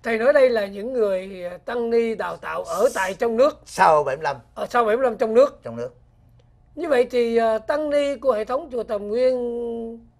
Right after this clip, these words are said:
Speaker 1: xã giới, ờ, hay là hạ giới, hạ giới về Việt Nam thì sao?
Speaker 2: Tôi, đệ tử tôi đó, là tôi nói rõ nè.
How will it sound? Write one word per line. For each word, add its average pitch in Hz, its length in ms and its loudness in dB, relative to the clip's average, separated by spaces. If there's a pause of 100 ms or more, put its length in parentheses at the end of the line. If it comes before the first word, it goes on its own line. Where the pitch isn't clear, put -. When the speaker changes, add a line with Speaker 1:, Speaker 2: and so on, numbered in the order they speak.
(200)
Speaker 1:
xã 208 220 -8
giới, 269 540 2
ờ, 226 560 -2
hay 208 140 -8
là 190 160 -8
hạ 165 180 -8
giới, 240 340 8
hạ 175 140 -6
giới 233 360 2 (240)
về 214 140 -8
Việt 190 160 -12
Nam 220 220 -6
thì 180 120 -18
sao? 220 220 -10 (520)
Speaker 2:
Tôi, 196 340 2
đệ 147 120 4
tử 165 320 2
tôi 170 320 2
đó, 175 160 6 (760)
là 123 100 -8
tôi 151 160 -2
nói 175 140 0
rõ 131 240 -4
nè. 113 140 -12